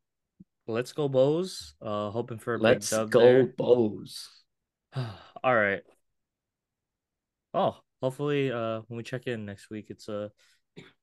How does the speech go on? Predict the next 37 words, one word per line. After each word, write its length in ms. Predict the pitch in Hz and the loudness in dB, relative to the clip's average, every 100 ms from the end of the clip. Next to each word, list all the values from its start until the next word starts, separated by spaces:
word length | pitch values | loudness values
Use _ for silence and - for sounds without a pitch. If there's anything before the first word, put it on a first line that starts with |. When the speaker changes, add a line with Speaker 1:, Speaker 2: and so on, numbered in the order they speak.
| _ - | _ -16
Speaker 1:
really 460 | 143 170 254 214 143 | -10 -2 2 4 2
happy 300 | 107 101 92 | 0 -4 -10
podcast. 680 | 92 87 _ - - - _ _ _ _ _ - | -10 -12 _ -20 -20 -20 _ _ _ _ _ 0
<laughs> 240 | - - - _ - _ _ _ _ - - _ _ - | 2 2 -8 _ -20 _ _ _ _ -12 -12 _ _ -2
Okay. 400 | 135 131 104 92 _ - | 0 2 0 0 _ -4
Uh, 380 | 113 107 107 107 | 0 2 2 0
well, 360 | 110 110 110 - | 0 2 2 -2
we 180 | 120 117 | -8 -8
spent 220 | - 131 | -4 -4
a 60 | 113 | 0
long, 380 | 101 104 104 92 _ _ _ - | 0 -2 -4 -12 _ _ _ -16
went, 300 | 107 101 - _ - | -10 -10 -10 _ -12
went 180 | 107 | -12
pretty 200 | 95 104 | -8 -6
long 260 | 95 95 95 | -4 -6 -6
on 80 | 92 | -10
this 180 | 92 - | -10 -10
one. 220 | 95 95 | -12 -12
So, 400 | - 98 92 92 | -12 -10 -8 -8
uh, 340 | 92 95 92 92 _ _ _ _ _ - | -6 -6 -8 -10 _ _ _ _ _ -4
Matt, 200 | 127 127 | -2 0
why 120 | 131 | 0
don't 160 | 131 127 | -2 -2
you 80 | 110 | -4
round 180 | 107 | -4
us 160 | 107 - | -6 -6
out 140 | 101 | -8
here? 320 | - 107 107 101 | -6 -6 -6 -8
Sports 400 | - - - - | -20 -8 -6 -6
facts, 400 | - 107 104 - - | -2 -2 -2 -10 -12
and, 240 | 90 90 | -12 -10
uh, 140 | 87 87 - | -14 -14 -16
let's 240 | 101 - | -18 -18
call 220 | - 50 | -14 -14
it 100 | - | -14
a 40 | - - | -18 -16
pod. 220 | - | -16